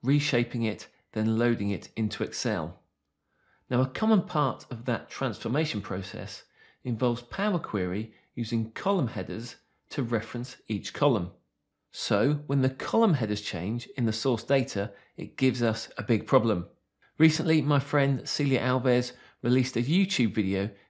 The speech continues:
giving her solution to this common problem. There's so much good stuff in that video showing how to use M code formulas and list techniques. You should definitely check it out, and there's a link in the descriptions box below.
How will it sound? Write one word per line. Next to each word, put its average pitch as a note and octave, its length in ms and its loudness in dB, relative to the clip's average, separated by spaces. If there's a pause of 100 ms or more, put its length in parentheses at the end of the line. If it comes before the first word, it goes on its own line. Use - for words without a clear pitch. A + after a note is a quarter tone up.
giving B2+ 240 2
her C#3 320 0
solution G2 580 -2
to C3 140 -8
this C#3 120 -4
common G#2 300 -2
problem. A2 440 0 (520)
There's D3 120 -2
so G#3+ 300 6
much F#3 220 6
good F3 120 2
stuff - 300 0
in D#3 60 2
that A2+ 160 0
video G#2 360 0 (300)
showing A#2+ 320 2
how B2+ 220 2
to B2 180 0
use G#2 180 0
M B2 220 2
code B2 260 2
formulas B2 540 0 (240)
and A#2 220 2
list C#3 240 2
techniques. B2 520 -2
You D3 80 -4
should C#3 200 -2
definitely A#2 340 0
check B2+ 240 -2
it - 60 -4
out, G#2+ 200 -2 (240)
and B2 100 -2
there's A#2+ 140 2
a A#2 80 4
link B2 380 2
in A2+ 140 -4
the A2+ 80 0
descriptions A#2 500 -2
box - 260 -2
below. G#2+ 440 2